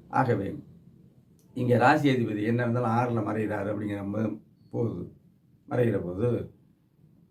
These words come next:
சூரியன் வந்து செம்பொருள் சிவபெருமானை குறிக்கும். ஞாயிற்றுக்கிழமைகளில்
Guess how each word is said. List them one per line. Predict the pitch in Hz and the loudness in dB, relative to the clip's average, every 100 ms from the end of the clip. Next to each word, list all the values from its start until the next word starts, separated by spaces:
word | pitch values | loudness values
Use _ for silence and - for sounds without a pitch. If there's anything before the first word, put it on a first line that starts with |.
| _ - - - - | _ -20 -20 -20 -12
சூரியன் | - 175 160 135 120 117 135 | 2 6 6 6 2 -2 -4
வந்து | 127 131 120 | -2 0 0
செம்பொருள் | - 127 123 117 | 2 2 2 -2
சிவபெருமானை | - 135 147 120 107 98 | -2 0 2 0 0 -2
குறிக்கும். | 98 98 139 104 | -6 -8 -6 -6
ஞாயிற்றுக்கிழமைகளில் | 113 208 196 139 139 120 98 95 95 | -4 -6 -6 -4 -2 0 -2 -4 -6